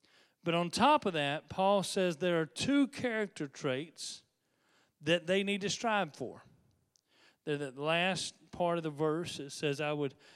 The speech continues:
have you," this is what you, you need, need you to be wise unto that which is good and simple concerning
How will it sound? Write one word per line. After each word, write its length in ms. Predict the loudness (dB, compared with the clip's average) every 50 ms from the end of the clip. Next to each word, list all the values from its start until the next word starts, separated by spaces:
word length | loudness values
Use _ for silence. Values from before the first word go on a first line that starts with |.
| -20 _ -14
have 460 | -8 -4 0 0 2 2 0 0 -2
you," 220 | -2 -2 0 0
this 220 | 0 -2 -4 -4 -4
is 120 | -4 -2
what 300 | -2 -2 -2 -2 -4 -4
you, 200 | -4 -4 -4 -6 -8
you 180 | -6 -4 -4 -2
need, 440 | -2 -2 -2 -2 -4 -6 -8 -12 -16 _ _ _ _ _ _ _ _ _ _
need 220 | -4 -4 -4 -2 -2
you 100 | -2 0
to 100 | 0 0
be 300 | 0 0 0 0 -4 -6
wise 1000 | -10 -10 -10 -8 -6 -2 0 0 2 2 2 0 0 -2 -4 -6 -6 -8 -8 -10 -14 -20 -20 _ _ _ _ _ _ _ _ _ _ _ _ _ _ _ _ _
unto 300 | -6 -6 -4 -4 -4 -4 -2
that 280 | 0 0 -2 -2 -4
which 200 | -6 -8 -6 -6
is 160 | -6 -6 -6
good 460 | -6 -4 -2 -2 -2 -2 -6 -8 -12 -18 -20 -20 -20 _ _ _ _ _ _ _ _ _ _ _ _ _ _ _ _ _ _ _ _ _ _ _ _ _ _ _ _ _ -8
and 300 | -6 -4 -4 -4 -6 -6
simple 880 | -6 -4 -4 -2 -2 -2 -2 -4 -4 -6 -8 -8 -8 -8 -8 -10 -14 -20 -20 _ _ _ _ _ _ _ _ _ _ _ _ _ _
concerning 800 | -10 -8 -8 -6 -6 -6 -4 -2 -2 -2 -2 -4 -6 -8 -10 -14